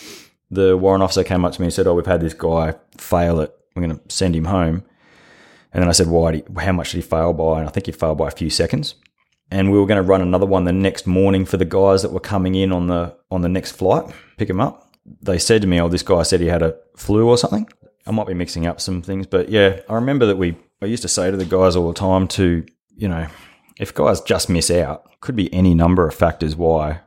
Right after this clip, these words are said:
And if there's another opportunity, give those guys the opportunity to show that they can do it.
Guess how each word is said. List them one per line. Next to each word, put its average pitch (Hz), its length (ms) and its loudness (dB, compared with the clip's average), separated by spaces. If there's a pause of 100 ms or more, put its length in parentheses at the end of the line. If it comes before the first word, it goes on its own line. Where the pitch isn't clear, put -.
(120)
And 98 160 0
if 92 80 0
there's 90 160 4
another 95 320 2
opportunity, 85 720 -2 (220)
give 92 160 0
those 82 240 2
guys 82 280 0
the 87 60 0
opportunity 82 440 -4
to 80 80 -6
show 85 260 -2
that 82 80 -8
they 82 80 -10
can 76 160 -12
do 82 140 -8
it. 92 120 -6